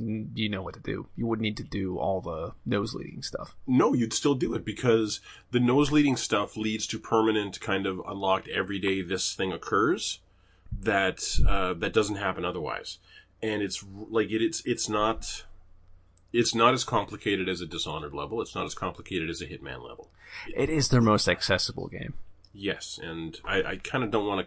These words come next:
Speaker 2: complain about that, 'cause I like accessibility, but in a lot of,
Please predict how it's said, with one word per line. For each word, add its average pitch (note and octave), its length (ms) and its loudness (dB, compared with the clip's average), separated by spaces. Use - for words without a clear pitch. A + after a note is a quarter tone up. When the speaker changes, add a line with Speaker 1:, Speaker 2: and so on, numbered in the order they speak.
Speaker 2:
complain C3 480 -6
about G#2 220 -6
that, G2 180 0
'cause G#2 100 -10
I C3 100 -2
like E3 240 -4
accessibility, G3+ 840 0
but G#2+ 280 6
in A2 120 4
a G#2+ 40 4
lot A#2 380 8
of, - 580 -4